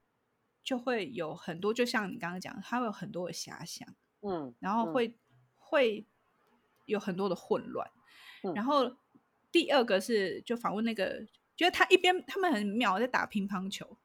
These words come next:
Speaker 1: 就那个记者在跟对方打，
Speaker 2: 打乒乓球。
Speaker 1: 对，就一个，一个没穿衣服，一个穿衣服，啊，两个在打乒乓球，
Speaker 2: <laughs>
Speaker 1: 然后就边打就边聊天这样子。然后那个男生就说，他说不穿衣服，
Speaker 2: 好开心哦。
Speaker 1: 对，他说不穿衣服对他来说是一种自由。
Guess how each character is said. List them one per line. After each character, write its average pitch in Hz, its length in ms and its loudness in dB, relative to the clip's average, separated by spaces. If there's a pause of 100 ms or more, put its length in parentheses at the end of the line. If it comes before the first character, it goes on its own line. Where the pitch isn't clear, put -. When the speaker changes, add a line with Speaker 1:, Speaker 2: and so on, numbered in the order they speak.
(240)
Speaker 1:
就 294 140 0
那 320 180 2
个 254 60 0
记 262 140 0
者 180 120 -2
在 185 120 2
跟 220 140 0
对 190 180 8
方 202 160 2
打， - 80 8
Speaker 2:
打 175 160 4
乒 175 80 4
乓 - 20 0
球。 - 40 -10 (180)
Speaker 1:
对， 240 180 6
就 339 140 2
一 311 100 0
个， 285 160 8 (120)
一 240 60 -2
个 269 80 2
没 208 160 2
穿 196 240 0
衣 202 80 0
服， 202 60 -4
一 175 40 2
个 180 100 2
穿 185 200 -6
衣 185 60 -6
服， 196 80 -4
啊， 165 80 2
两 226 140 0
个 165 80 -6
在 214 180 0
打 302 100 8
乒 202 160 0
乓 196 160 2
球， - 80 -2 (260)
Speaker 2:
<laughs> - 260 4
Speaker 1:
然 277 100 8
后 349 60 10 (180)
就 349 120 4
边 370 260 8
打 254 180 12
就 262 60 6
边 277 260 2
聊 196 180 4
天 202 280 -4
这 214 80 -4
样 185 160 -4
子。 - 240 -16
然 233 100 2
后 339 120 6
那 370 80 4
个 349 100 4
男 233 120 4
生 247 140 0
就 269 80 2
说， 285 100 0
他 370 160 0
说 392 240 2
不 175 80 4
穿 233 440 8
衣 - 20 10
服， 196 80 8
Speaker 2:
好 247 80 6
开 - 0 -
心 208 60 10
哦。 240 100 2 (320)
Speaker 1:
对， 285 160 8
他 339 100 10
说 415 80 10
不 415 140 6
穿 359 220 8
衣 - 20 0 (320)
服 220 100 -4
对 269 200 4
他 254 100 0
来 226 140 2
说 233 280 -2 (400)
是 - 160 -4
一 311 60 -2
种 196 220 -2 (340)
自 202 320 0
由。 98 300 -8